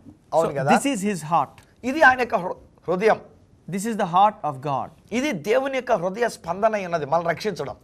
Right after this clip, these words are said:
Speaker 2: Next verse.
Speaker 1: ఆ తర్వాత వచనం ఏమంటుందంటే, పద్దెనిమిదో వచనం, "ఆయన యందు విశ్వాసముంచు వానికి తీర్పు తీర్చబడదు."
Speaker 2: Hallelujah. So he did it.
Speaker 1: ఆయన చేసేసాడండి already.
Speaker 2: He became poor.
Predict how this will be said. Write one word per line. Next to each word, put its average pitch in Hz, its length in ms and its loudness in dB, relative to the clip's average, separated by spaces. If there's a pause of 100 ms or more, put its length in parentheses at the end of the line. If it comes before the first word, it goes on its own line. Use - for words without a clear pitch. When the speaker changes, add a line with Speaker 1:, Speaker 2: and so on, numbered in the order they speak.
(120)
Speaker 2:
Next 156 180 -8
verse. - 420 -12
Speaker 1:
ఆ 123 60 4
తర్వాత 185 360 4
వచనం 160 280 0
ఏమంటుందంటే, 147 440 -4
పద్దెనిమిదో 135 420 -4
వచనం, 127 340 -2 (480)
"ఆయన 262 400 8
యందు 262 540 4 (400)
విశ్వాసముంచు 247 1080 4
వానికి 226 720 6 (300)
తీర్పు 196 560 -2
తీర్చబడదు." 147 1120 2
Speaker 2:
Hallelujah. 127 520 -8 (680)
So 190 180 -2
he 220 140 -2
did 226 100 -6
it. - 240 -10 (240)
Speaker 1:
ఆయన 233 140 2
చేసేసాడండి 226 720 -4
already. 139 420 -4
Speaker 2:
He 180 140 -6
became 233 240 -6 (140)
poor. 139 140 -8